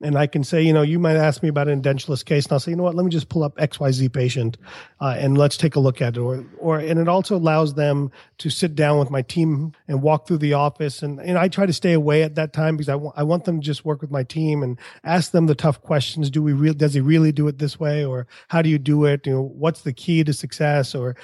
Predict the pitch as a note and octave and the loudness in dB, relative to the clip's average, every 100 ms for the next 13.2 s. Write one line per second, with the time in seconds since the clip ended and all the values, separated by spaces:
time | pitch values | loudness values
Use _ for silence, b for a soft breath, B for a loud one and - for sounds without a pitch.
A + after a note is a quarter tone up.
0 | B - D3+ - C#3+ C3+ C#3 C#3 C#3+ C3 | B -4 -2 0 2 2 2 2 0 0
1 | C#3+ B2+ - C#3+ C#3 C#3 C#3+ C#3+ D3+ F3+ | -6 -6 -4 -2 0 0 0 0 -2 0
2 | F#3+ G3 F#3 D#3+ C#3 A#2+ A2+ F#3 D3 C#3+ | 2 2 2 2 2 0 0 0 0 -4
3 | D#3+ C#3+ D#3+ - - D3+ C#3 B2+ D#3 D#3 | -6 -6 -6 -8 -4 0 0 0 0 -2
4 | - C3+ E3 D#3+ D3 B B B B - | -2 0 2 4 2 B B B B -10
5 | C#3 C3+ C3+ C#3 - - - D#3+ E3 F3 | -6 -6 -6 -10 -14 -4 -2 2 4 6
6 | G3 F3+ E3+ - D3 C3+ C#3+ C3 B2 B2 | 6 4 2 2 -2 2 2 2 0 -2
7 | B2 C3 C#3 E3 E3 F3 F#3+ F#3 F#3+ G#3+ | -2 -2 -4 -6 -6 0 2 4 4 2
8 | E3+ C#3+ D3+ D#3 - C#3 D#3 - D3 C3+ | -2 0 0 0 -2 0 0 -4 -6 -6
9 | D3+ C#3 D3 D3 D3+ C#3+ C#3 - C3+ C3+ | -4 0 2 2 0 0 0 0 -2 0
10 | C3+ C3+ C3 - C#3 - C3 B2 C3 C3+ | 0 0 0 -4 -4 -4 -4 -4 -4 -4
11 | C3 - C3 A#2+ C#3+ C#3+ C3 C3 B B | -4 -2 -4 -4 -4 -2 -2 -4 B B
12 | B - E3 D#3+ F3 G3+ G3 F3 F#3 E3 | B -2 0 2 4 4 4 2 2 2
13 | C#3 F#2 | 2 0